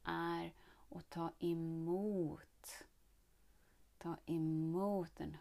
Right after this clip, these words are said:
högsta intelligensen av mums <laughs> igenom dig. Där du är tillfreds med alla delar av dig, för du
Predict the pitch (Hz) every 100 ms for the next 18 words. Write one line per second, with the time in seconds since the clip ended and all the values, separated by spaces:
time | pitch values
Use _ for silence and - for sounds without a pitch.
0 | - 185 - - 170 160 156 170 160 -
1 | 185 175 156 160 - 190 175 - 165 156
2 | - 202 - - - - - - 185 175
3 | 190 202 156 147 - - - - - -
4 | - - - 233 - 202 214 - 214 202
5 | 320 311 330 269 226 - 214 190 170 185
6 | 175 175 185 202 190 151 - - - -
7 | - - - - - - - - - -
8 | - - - - - - - - - -
9 | - - - - - - - - - -
10 | 185 - - 190 180 190 196 196 180 -
11 | 170 160 - 202 190 175 - 170 - 180
12 | 175 170 165 175 165 165 165 165 180 185
13 | 170 - 175 170